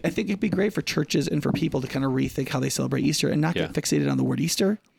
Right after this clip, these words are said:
Speaker 2: Right.
Speaker 1: And certainly not be intimidated by how, um, how pagans and non-believers and neo-pagans wanna tell you that Easter is a pagan holiday. But I
Speaker 2: Sure.
Speaker 1: also think we need to learn the lesson from Alexander Hislop that, um, our hatred for other Christians and other people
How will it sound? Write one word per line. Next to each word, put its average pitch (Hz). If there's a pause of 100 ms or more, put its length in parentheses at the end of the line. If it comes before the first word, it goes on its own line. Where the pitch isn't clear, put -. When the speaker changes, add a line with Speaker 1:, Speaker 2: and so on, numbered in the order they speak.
(100)
Speaker 2:
Right. -
Speaker 1:
And 160
certainly 170
not 139
be 139
intimidated 135
by 127 (520)
how, 131
um, 127 (460)
how 139 (180)
pagans 135
and 139
non-believers 131
and 139
neo-pagans 127 (300)
wanna 143
tell 139
you 135
that 135
Easter 143
is 147
a 143
pagan 135
holiday. 127 (220)
But 156
I -
Speaker 2:
Sure. -
Speaker 1:
also 185
think 170
we 151
need 143
to 135
learn 131
the 131
lesson 127
from 127
Alexander 127
Hislop 117 (640)
that, 139 (680)
um, 135 (400)
our 147
hatred 139
for -
other 131
Christians -
and -
other 120
people 156